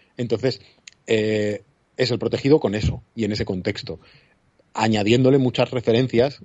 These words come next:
a cosas, Batman principalmente, pero a, a un montón de detalles frikis que para mí son l-, l-, la parte que,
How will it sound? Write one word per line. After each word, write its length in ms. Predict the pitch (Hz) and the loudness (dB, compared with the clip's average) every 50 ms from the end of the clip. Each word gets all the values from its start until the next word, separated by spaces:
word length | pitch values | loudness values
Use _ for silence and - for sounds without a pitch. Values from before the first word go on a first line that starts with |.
| _ | _
a 140 | - - 87 | -18 -16 -8
cosas, 400 | - 117 110 101 107 113 113 - - | -4 -4 -4 -2 -2 -4 -4 -4 -8
Batman 400 | 92 87 85 107 110 101 95 101 | -14 -12 -8 -6 -6 -4 -4 -4
principalmente, 680 | 92 98 95 92 104 - 95 95 98 110 107 117 120 - - - - - - _ _ _ | -4 -6 -6 -4 -2 -2 0 2 2 2 2 0 -2 -4 -6 -20 -20 -20 -20 _ _ _
pero 420 | - 113 107 101 104 104 104 101 98 | 4 4 4 6 4 4 4 4 4
a, 260 | 98 95 92 92 95 | 4 2 0 -2 -6
a 400 | - - - 104 101 98 98 98 | -8 -6 -4 -2 -2 0 0 0
un 120 | 98 104 107 | 0 0 0
montón 280 | 113 120 113 123 120 123 | 0 0 0 0 0 2
de 80 | 131 | 2
detalles 360 | 117 104 - 117 127 131 123 | 2 2 2 2 2 2 0
frikis 360 | - 131 131 131 - 147 - - | 0 -2 -2 -2 -4 -6 -4 0
que 120 | 120 107 | 0 0
para 240 | - 120 104 98 101 | 2 2 0 0 2
mí 240 | 120 165 147 120 - _ _ _ _ - | 0 2 0 0 -2 _ _ _ _ -8
son 360 | - - 160 160 113 87 - _ _ _ _ _ - | -4 0 2 2 2 0 -6 _ _ _ _ _ -8
l-, 260 | 127 117 113 113 117 - | -4 -4 -4 -4 -4 -6
l-, 680 | - 113 110 110 110 110 110 110 107 107 110 104 104 110 | -6 -4 -2 0 0 2 2 2 2 2 0 2 2 4
la 160 | 110 104 - | 4 4 4
parte 320 | 151 131 - - 139 - | 2 0 2 0 -2 -2
que, 240 | - 101 98 101 101 | 0 -2 -2 -2 -4